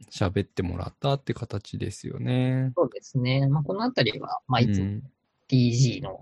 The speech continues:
Speaker 2: 活動といいますか。
Speaker 1: うん、うん。
Speaker 2: ミートアップ自体は、の中身自体は、まあまあ、いつも通りかなとは思いますね。
Speaker 1: そうですね。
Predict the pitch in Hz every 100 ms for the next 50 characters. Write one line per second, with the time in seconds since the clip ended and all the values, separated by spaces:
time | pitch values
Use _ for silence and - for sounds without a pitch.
0 | - - 110 107 101 113 101 113 113 -
1 | - - - _ _ _ - 117 95 92
2 | 101 113 123 - - _ 151 151 147 160
3 | 147 175 190 117 131 - - _ 190 185
4 | 165 220 240 247 185 117 - 131 117 113
5 | 104 - _ _ - - - _ _ _
6 | - 147 143 135 127 147 117 113 - -
7 | - 147 147 156 139 - 120 - 110 110
8 | 117 - 139 120 120 127 - _ _ _
9 | _ - - - 120 - - - 107 110
10 | 110 117